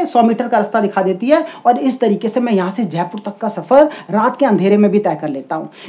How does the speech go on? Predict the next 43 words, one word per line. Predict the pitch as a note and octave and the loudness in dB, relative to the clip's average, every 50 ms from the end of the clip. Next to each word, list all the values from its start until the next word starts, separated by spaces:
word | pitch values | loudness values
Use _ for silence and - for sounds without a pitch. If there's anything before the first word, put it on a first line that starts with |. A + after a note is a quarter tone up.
| - - | -2 -2
इसी | B3+ - D#4+ | 4 4 6
तरीके | D4+ C#4+ C#4 C4+ B3+ - C#4 | 6 6 4 4 4 0 -2
से | C#4 C#4+ A#3+ | 0 0 0
दोस्तों | F3+ G#3+ A3+ G#3+ - D#4+ E4+ | 2 2 2 2 4 2 2
छत्तीस | E4 - - G#3+ - - F4+ D#4+ - - | 2 0 -8 -12 -4 -2 -2 -2 0 0
लाख | B3+ A#3+ B3+ B3 B3+ | 2 2 2 4 4
रुपए | B3+ B3 - G#3+ G#3 | 2 2 2 0 0
का | - B3+ | 0 -2
target | B3 - F#3+ F3 F3 F3 F3 A3+ G#3 | 0 2 2 2 4 4 2 0 0
का | - - B3+ B3+ A3 - - - _ - _ _ - - - - - _ _ | 0 0 0 0 0 -4 -12 -18 _ -20 _ _ -20 -20 -20 -20 -20 _ _
आपको | F3+ F#3 F#3 - C#4 C4+ | 0 0 0 0 -2 -2
पीछा | - A#3 A3 - C4 B3+ | 0 -2 -2 -2 -4 -2
करना | - G#3 F3+ F3+ D#3+ | -2 0 0 0 -2
है, | D#3 D#3 - - _ _ _ _ _ - - _ _ | -4 -10 -16 -20 _ _ _ _ _ -20 -20 _ _
छत्तीस | - B3 B3+ - F4 E4+ - D4 | -10 -10 -4 0 0 2 2 2
लाख | C4 C4 C4+ | 0 2 0
रुपए | C4 - C4 | -4 -4 -4
का | C4+ C#4+ D4+ | -2 -2 -4
प्रीमियम | D4 D4 B3+ B3 C4+ C#4+ C4+ | -2 0 0 2 2 2 2
आपको | B3+ A3+ A3 - B3 A3+ | 0 -2 -2 -4 -6 -4
करना | - G#3+ G#3 A3+ | -2 -2 -2 -2
है | B3 B3 | -4 -4
तो | - | -6
आपको | A#3+ A#3+ - D4 | -8 -6 -4 -4
क्या | C#4+ - C#4+ | -2 0 -2
करना | C#4+ C#4+ C4 B3 B3 | -2 -2 -4 -4 -4
है, | B3 B3 B3 - - - - | -4 -4 -6 -6 -8 -10 -4
करना | - G#3+ A3+ A#3 | -2 -2 -2 -2
पड़ेगा? | A#3 A#3 A3+ A#3 B3 D4+ D#4 C#4 | -2 -2 -4 -2 0 0 -2 -2
शुरू | - - - B3 B3+ C4+ | -4 -4 -2 -2 0 2
में | D4 C#4 | 0 0
पहले | C#4+ - G3+ G#3 A#3+ B3 | 0 -2 -2 0 -2 -2
सौ | - - G#3 | -2 -2 -2
मीटर | G#3 G3+ G#3 G#3 G#3 | 0 0 -2 -2 -6
के | G3+ - G#3+ | -8 -8 -6
बारे | - D#3+ D#3 F3 | -6 -4 -6 -6
में | F#3 | -8
सोचिए। | F3 - F#3+ D#3+ - - E3+ C3 - - - _ _ - | -10 -10 -12 -16 -12 -12 -12 -12 -12 -14 -20 _ _ -4
कैसे | G#3+ G3+ - C#4 | -2 -2 -2 -4
सौ | - - B3 | -4 -2 -4
मीटर? | A#3+ A#3 A#3+ B3 D#4+ F#4 - - - _ _ _ - _ | -2 -2 0 2 2 2 2 0 -10 _ _ _ -12 _
आप | - F#3+ G#3 | -4 -4 -2
सोचिए | - - C4 C#4 - D4+ D4+ C#4+ A3+ A3 | -2 0 -2 0 6 6 6 6 6 4